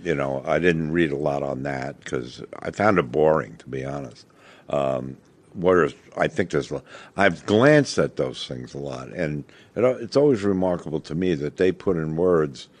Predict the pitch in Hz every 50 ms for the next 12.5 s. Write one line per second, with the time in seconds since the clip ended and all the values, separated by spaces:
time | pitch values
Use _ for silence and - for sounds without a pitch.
0 | _ - - - - _ _ 90 95 90 107 110 113 113 110 104 98 87 - _
1 | 104 104 90 - - 95 90 87 78 73 - - - - _ - - - - -
2 | 80 98 92 80 73 - - 101 98 87 85 90 82 76 - - - 67 - 71
3 | 82 85 - 71 - 101 - - _ _ _ - - _ _ _ _ _ _ _
4 | _ _ - 90 82 85 87 85 90 - - - - - 117 123 107 90 90 92
5 | 95 107 120 117 95 80 78 76 73 67 65 - - - _ - _ _ _ _
6 | - 98 90 - - 101 - - - 120 117 101 - - - 67 - - - 67
7 | 58 62 64 - - 80 73 71 71 71 71 - - 76 64 53 67 65 - -
8 | - 87 73 62 - - - _ - _ _ _ _ - _ _ 85 85 - 113
9 | 117 113 123 123 113 90 87 85 80 67 62 67 64 55 - - 69 62 58 -
10 | - - 67 60 - _ - 57 - - 67 64 64 55 50 - - _ _ -
11 | - - - - _ _ 80 87 90 101 101 98 98 - - - 87 82 73 69
12 | - - - - 87 80 71 69 -